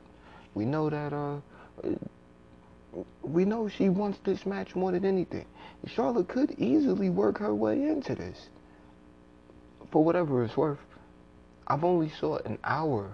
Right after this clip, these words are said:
of the show last night, so I don't know what's gonna take place. I don't know the decision that Becky's gonna make, so we'll all find out together.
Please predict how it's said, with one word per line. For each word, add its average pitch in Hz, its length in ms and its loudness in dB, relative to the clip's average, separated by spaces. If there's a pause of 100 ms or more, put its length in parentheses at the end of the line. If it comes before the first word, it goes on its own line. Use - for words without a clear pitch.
(140)
of 104 180 -4
the 107 80 -4
show 107 280 -6
last 104 300 -6
night, 101 200 -6
so - 200 -6
I 156 140 -2
don't 185 180 0
know 117 80 0
what's 110 320 -4
gonna 90 220 -10
take 95 260 -8
place. - 320 -10
I 95 80 -4
don't 95 160 -8
know 98 140 -4
the 95 100 -4
decision 98 440 -4
that 87 120 -8
Becky's 92 360 -6
gonna - 180 -8
make, 85 320 -6 (380)
so - 180 -2
we'll 104 220 4
all 107 240 0
find 107 280 -2
out 104 200 -4
together. 117 500 -2